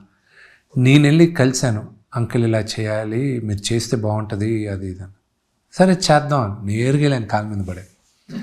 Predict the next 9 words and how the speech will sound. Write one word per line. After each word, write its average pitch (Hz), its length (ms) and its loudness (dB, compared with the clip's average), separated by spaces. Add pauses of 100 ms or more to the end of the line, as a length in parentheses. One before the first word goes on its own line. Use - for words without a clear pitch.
(360)
"మీరు 101 140 -2
ఒప్పుకునేది 120 440 2
గొప్ప 107 320 -2
అంకుల్" 101 380 -2
అది 95 260 -4
ఇది 92 120 -6
అని. 95 260 -12
మేము 107 380 0
చి-, 104 360 -10